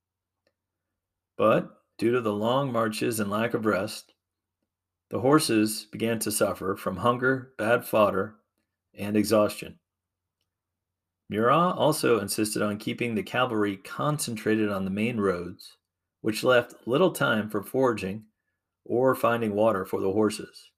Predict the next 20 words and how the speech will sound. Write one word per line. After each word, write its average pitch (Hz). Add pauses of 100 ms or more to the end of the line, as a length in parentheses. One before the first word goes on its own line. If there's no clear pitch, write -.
(2000)
By 104
the 107
time 151
the 139
Grande 131
Armée 110
reached 117
their 107
escape 131
route 95
over 104
the 98
Berezina 110
River, 101 (760)
only 117
eighteen 156
hundred 101
mounted 107
troopers 98
remained. 98